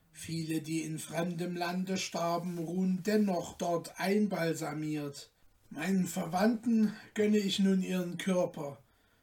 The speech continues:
Meinem Vater aber muss ich wenigstens den Kopf seiner Tochter bringen, damit er sie noch einmal sehe.“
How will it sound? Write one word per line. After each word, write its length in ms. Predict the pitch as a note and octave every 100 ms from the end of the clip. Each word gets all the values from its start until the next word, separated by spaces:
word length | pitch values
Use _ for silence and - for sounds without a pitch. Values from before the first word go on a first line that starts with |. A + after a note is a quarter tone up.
| _
Meinem 440 | D#3 D#3+ D3+ C#3 A#2
Vater 460 | - F#3 G#3 G3
aber 460 | - E3+ D#3+ F3 E3+
muss 260 | F3 E3
ich 180 | E3+ E3
wenigstens 600 | F3 F3 E3+ - E3+ D#3+
den 220 | E3+ E3
Kopf 360 | E3 G#3+ G#3 -
seiner 440 | - E3 E3+ E3
Tochter 440 | D#3 E3 - - D#3
bringen, 480 | E3 D#3 D3+ D3 C#3+ _ _ _ _ _ -
damit 300 | E3 F3+ F3
er 100 | D#3+
sie 140 | E3
noch 240 | E3 D#3+
einmal 560 | - E3+ E3+ E3 E3 D#3+
sehe.“ 540 | D3 F3+ F3+ D#3 C#3